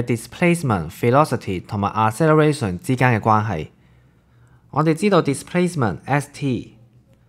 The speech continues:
佢 D 一次呢，就會變成velocity，V T。我哋再 D 多次，就會變成acceleration，A T。咁所以如果你想反翻轉，我哋可以點做呢？就係做 integration，in 一次變翻 V，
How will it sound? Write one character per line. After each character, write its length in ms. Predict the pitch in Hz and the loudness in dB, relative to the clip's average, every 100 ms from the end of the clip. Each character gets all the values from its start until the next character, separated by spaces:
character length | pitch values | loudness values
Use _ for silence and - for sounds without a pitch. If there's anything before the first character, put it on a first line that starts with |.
| _ | _
佢 240 | - 139 - | -2 -2 0
D 120 | 202 | 2
一 100 | 208 | 2
次 220 | 208 - 143 | 0 -2 0
呢， 220 | 160 165 - - - _ _ _ _ _ _ _ _ | 2 0 -4 -18 -20 _ _ _ _ _ _ _ _
就 140 | - 143 | 0 2
會 60 | |
變 160 | 151 147 | 4 2
成 200 | 120 104 | 0 -2
velocity，V 760 | 117 131 151 117 101 90 120 | 0 2 2 -2 -6 -4 -4
T。 360 | 117 127 101 - - _ _ _ _ _ _ _ _ _ - | -2 -2 -4 -6 -20 _ _ _ _ _ _ _ _ _ -2
我 120 | 160 | 4
哋 80 | 190 | 4
再 180 | 185 180 | 4 2
D 120 | 208 | 4
多 120 | 214 | 2
次， 380 | 208 165 113 95 117 - _ _ _ _ _ _ | 2 0 0 -2 -10 -20 _ _ _ _ _ _
就 140 | 131 | 0
會 60 | 127 | 2
變 140 | 143 | 2
成 140 | 135 101 | 0 -4
acceleration，A 960 | 117 117 123 151 151 147 113 - 117 | 0 2 2 2 2 2 -2 -4 -4
T。 400 | 113 117 98 - _ _ _ _ _ _ - | -4 -4 -6 -10 _ _ _ _ _ _ -4
咁 140 | 190 | 0
所 140 | 208 | 2
以 80 | 233 | 4
如 60 | 143 | 4
果 80 | 196 | 4
你 100 | 175 | 2
想 180 | 190 | 0
反 240 | 202 123 135 | 2 2 4
翻 220 | 180 180 | 4 4
轉， 120 | 160 | 4
我 80 | 127 | 2
哋 80 | 113 | 2
可 160 | 131 | 2
以 60 | 143 | 2
點 160 | 113 127 | 2 0
做 220 | 123 104 | 2 2
呢？ 180 | 117 120 | 2 2
就 100 | 110 | 0
係 100 | 98 | 0
做 140 | 104 | -2
integration，in 1300 | 123 120 120 117 104 69 - _ _ _ _ - 175 | -2 0 2 0 -2 -8 -12 _ _ _ _ -4 0
一 100 | 190 | 0
次 180 | 175 127 | 0 -2
變 160 | 117 110 | -2 0
翻 160 | 120 120 | 0 0
V， 280 | 107 - | -2 -4